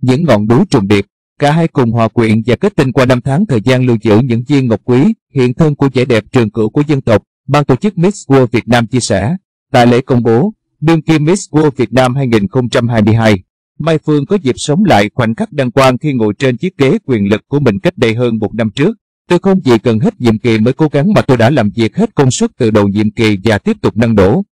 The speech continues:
sau nhiệm kỳ cho nhiều dự án ý nghĩa sắp tới." Trước thềm chung kết Miss World Việt Nam hai nghìn không trăm hai mươi ba, "Tôi không cảm thấy buồn mà chỉ thấy bồi hồi.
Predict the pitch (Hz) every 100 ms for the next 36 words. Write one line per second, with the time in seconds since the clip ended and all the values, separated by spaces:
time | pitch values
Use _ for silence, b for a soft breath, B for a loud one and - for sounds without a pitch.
0 | - - 196 123 110 104 113 107 147 127
1 | 107 92 104 117 135 139 185 120 98 -
2 | - 123 107 202 - _ _ - 214 240
3 | 139 113 - 131 113 156 147 175 - 131
4 | 135 123 113 117 127 127 139 113 104 -
5 | 127 113 123 113 117 110 104 110 107 -
6 | _ - 156 147 160 143 117 123 139 185
7 | 117 101 101 98 110 110 131 160 101 101
8 | 101